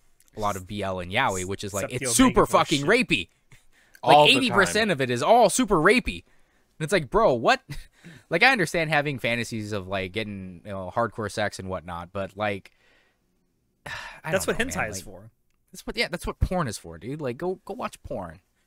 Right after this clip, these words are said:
Speaker 1: Go live your perverted fantasies in porn land.
Speaker 2: Yeah.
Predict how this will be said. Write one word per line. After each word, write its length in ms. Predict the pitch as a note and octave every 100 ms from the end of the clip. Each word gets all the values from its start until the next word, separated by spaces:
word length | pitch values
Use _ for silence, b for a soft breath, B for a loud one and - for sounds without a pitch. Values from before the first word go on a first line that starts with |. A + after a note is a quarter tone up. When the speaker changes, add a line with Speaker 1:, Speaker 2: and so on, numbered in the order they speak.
| _
Speaker 1:
Go 80 | F#3
live 200 | G3+ F#3+
your 300 | F#3+ D#3 E2+ _ _ -
perverted 380 | C3+ D#3 D#3+
fantasies 440 | - D3 C#3+ D3 B2
in 140 | B2
porn 320 | - B2+ A2+ F#2+
land. 260 | E2+ E2+ - b b b _ _ - _ _ _ _ b b b b _ _ _ _ _ _ _ _
Speaker 2:
Yeah. 180 | C#3+